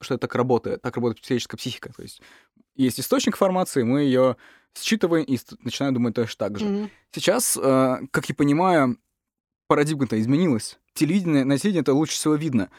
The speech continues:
Speaker 1: Предлагается не то, что надо показать, хотя такое тоже есть. Ну, представить чуть другую точку зрения, это нормально. А изучается, что люди хотят,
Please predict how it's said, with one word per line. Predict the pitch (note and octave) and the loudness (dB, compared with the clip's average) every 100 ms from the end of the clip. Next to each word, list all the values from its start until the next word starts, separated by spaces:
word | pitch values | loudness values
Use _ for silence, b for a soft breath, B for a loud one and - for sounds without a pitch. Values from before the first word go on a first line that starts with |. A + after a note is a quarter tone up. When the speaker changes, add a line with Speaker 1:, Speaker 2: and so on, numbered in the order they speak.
| b b b - | b b b -2
Speaker 1:
Предлагается | C3+ E3 E3 F#3+ D#3+ C3+ D3 C3 | 2 2 4 4 4 2 0 0
не | C#3 C#3 | 0 0
то, | - A#3+ | 2 0
что | F#3 | 2
надо | D#3 C#3 B2 | 2 2 2
показать, | - - A2+ A#2 G#2+ | -2 -2 0 0 -2
хотя | A#2 A#2+ | -2 -2
такое | A2+ - A2+ | 0 0 -2
тоже | A#2+ A2 A2 | -2 -4 -4
есть. | G#2 - - - | -4 -6 -14 -8
Ну, | F3 | -6
представить | B2+ - A#2+ | -4 -2 -2
чуть | - B2 | -4 -8
другую | C3 A#2+ | -4 -4
точку | A2 - | -4 -4
зрения, | B2+ A2 | -4 -4
это | - | -2
нормально. | A2+ B2 A#2+ G#2 F#2 b b b b | 0 2 2 0 -4 b b b b
А | B2 A#2+ | -4 -2
изучается, | C3 C#3+ D#3 D3 | -2 0 2 0
что | - C#3+ | -4 -4
люди | C#3+ | -2
хотят, | B2+ C3+ - D#3+ B3+ | -2 -2 0 0 0